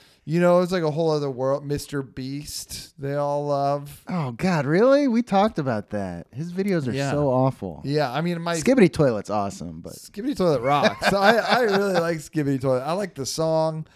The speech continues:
Speaker 1: I like the videos. Um, there, I, I get, I get it. I think it's also even old. People are over Skibidi Toilet at her school now.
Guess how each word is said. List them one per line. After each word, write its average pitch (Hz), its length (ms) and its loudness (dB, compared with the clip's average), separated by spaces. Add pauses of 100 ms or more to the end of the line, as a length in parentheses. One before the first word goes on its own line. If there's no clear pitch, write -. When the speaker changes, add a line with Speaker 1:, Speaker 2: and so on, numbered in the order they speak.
(240)
Speaker 1:
I 156 80 2
like 160 160 2
the 151 100 -2
videos. 139 800 2 (420)
Um, 120 580 0 (100)
there, 117 360 -6
I, 127 220 -8
I 147 140 -4
get, 123 340 -12
I 143 140 -6
get 143 380 2
it. 87 200 -12 (120)
I 135 120 -2
think 175 240 -4
it's - 320 -10 (420)
also 151 680 0 (500)
even 165 440 -4 (100)
old. 160 480 0
People 190 240 0
are 147 100 4
over 175 300 0
Skibidi 107 420 -8
Toilet 98 340 -10
at - 140 -16
her - 80 -18
school - 400 -20
now. - 180 -20